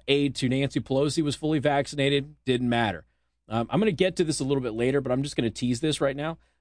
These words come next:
Um, in, at, in the U K, most of the covid patients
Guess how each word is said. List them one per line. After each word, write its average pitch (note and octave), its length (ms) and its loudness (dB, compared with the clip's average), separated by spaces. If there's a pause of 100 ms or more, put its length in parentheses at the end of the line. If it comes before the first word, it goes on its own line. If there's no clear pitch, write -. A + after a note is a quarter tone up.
Um, A#2+ 260 0
in, C3 340 2
at, - 180 0 (200)
in C3+ 140 2
the B2+ 80 2
U A#3 200 2
K, G3 460 0
most F3+ 640 2
of G3+ 160 2
the F3 80 2
covid F#3+ 400 2
patients B3+ 600 -2